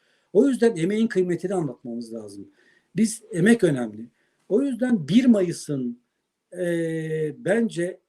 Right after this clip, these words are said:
en büyük önemi emeğin ve emekçinin gücünü tüm dünyaya duyurmaktır. Biz buna inanıyoruz. O yüzden yaşasın örgütlü mücadelemiz,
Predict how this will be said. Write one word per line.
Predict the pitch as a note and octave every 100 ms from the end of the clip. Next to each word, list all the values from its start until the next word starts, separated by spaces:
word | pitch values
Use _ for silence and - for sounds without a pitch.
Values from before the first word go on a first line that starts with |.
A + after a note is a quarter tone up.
| -
en | G3+ A3+ A#3
büyük | D#3 E3 D#3
önemi | - D3 F#3+ D#3 G3 _ _ _ _ _ -
emeğin | D#3 F#3+ A3+ G3+
ve |
emekçinin | G3 F3 E3+ E3+ F3+ E3+ C3+
gücünü | D#3+ E3+ F3+ G#3+ - _ _ _
tüm | - G#3+ D#3+
dünyaya | E3 D3 D3 F3+
duyurmaktır. | B2 C3+ C#3 C#3+ C#3+ - A2 _ _ _
Biz | - A#3+ D#3+
buna | F#3 F#3
inanıyoruz. | E3+ E3 C#3+ A#2 -
O | A3
yüzden | A#3 E3+ E3 C#3 A#2
yaşasın | C#3+ D#3+ G3+ G3+ F#3+
örgütlü | D#3 D#3 F3 -
mücadelemiz, | G3+ F3+ G3 F#3+ F#3 F#3+ G3 G3